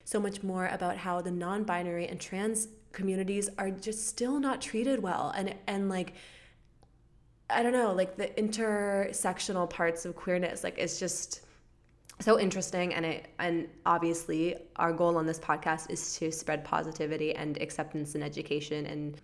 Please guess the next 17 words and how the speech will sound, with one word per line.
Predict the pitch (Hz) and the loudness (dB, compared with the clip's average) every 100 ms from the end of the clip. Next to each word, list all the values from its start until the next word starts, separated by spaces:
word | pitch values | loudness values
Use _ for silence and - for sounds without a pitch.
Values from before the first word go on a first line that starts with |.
| - | 2
representation. | 202 196 170 202 185 165 147 175 180 - - - | 4 6 4 4 4 2 0 0 -4 -14 -20 -4
And | 175 160 160 - - - - - - - _ - - - - | 0 2 0 -6 -18 -20 -20 -20 -20 -20 _ -20 -20 -20 -8
I | 180 | -4
don't | 165 | -4
know, | 69 69 - | -4 -4 -2
I | 180 | 0
just | 180 - - | 0 -4 -2
feel | 208 175 | 0 2
almost | 170 170 170 - | 4 2 2 -2
defensive | - 147 165 - - - - - - | -2 -2 -2 -4 -8 -12 0 6 6
<laughs> | - - - | 4 -2 6
of, | 180 180 175 | 8 8 6
like, | 170 156 156 - - - - 190 | 4 4 2 -8 -14 -16 0 2
every | 175 175 | 4 2
part | 170 180 160 - | 0 0 0 0
of | 151 147 | -6 -4
the, | 147 151 | -2 -2